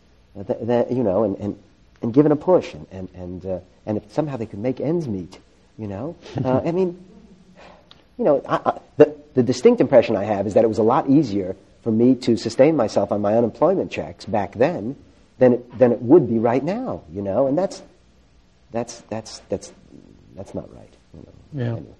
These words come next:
Speaker 1: anyway. Yeah, yeah.
Speaker 2: I have, um, uh, I came, I was reading a profile of
Speaker 1: Yes.
Speaker 2: Steve Martin in
Speaker 1: Yes.
Speaker 2: The New Yorker. Did you read that?
Speaker 1: No,
Speaker 2: A couple of
Speaker 1: no,
Speaker 2: weeks ago.
Speaker 1: no.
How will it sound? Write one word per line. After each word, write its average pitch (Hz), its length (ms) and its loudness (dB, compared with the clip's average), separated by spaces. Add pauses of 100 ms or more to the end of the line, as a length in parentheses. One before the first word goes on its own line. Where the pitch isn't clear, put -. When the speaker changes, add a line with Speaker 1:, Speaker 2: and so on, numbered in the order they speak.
(120)
Speaker 1:
anyway. 87 160 -20 (680)
Yeah, 101 100 -18 (120)
yeah. 71 80 -20 (580)
Speaker 2:
I 220 140 10
have, 190 340 8
um, 147 460 4
uh, 127 520 2 (840)
I 147 100 0
came, 165 300 2
I 156 120 8
was 165 140 8
reading 156 400 10
a 120 80 2
profile 117 720 4
of 113 220 2
Speaker 1:
Yes. 73 140 -10
Speaker 2:
Steve 139 280 4
Martin 120 420 -2 (460)
in 113 200 -6
Speaker 1:
Yes. 107 60 -10 (140)
Speaker 2:
The - 80 -6
New 117 140 2
Yorker. 117 320 2
Did 101 180 -10
you 120 60 -10
read 120 180 -8
that? 127 120 -14 (180)
Speaker 1:
No, 95 320 -4
Speaker 2:
A 85 60 -4
couple 107 200 -2
of 113 60 0
Speaker 1:
no, 117 60 0
Speaker 2:
weeks - 140 -10
ago. 101 120 -12
Speaker 1:
no. 78 180 -16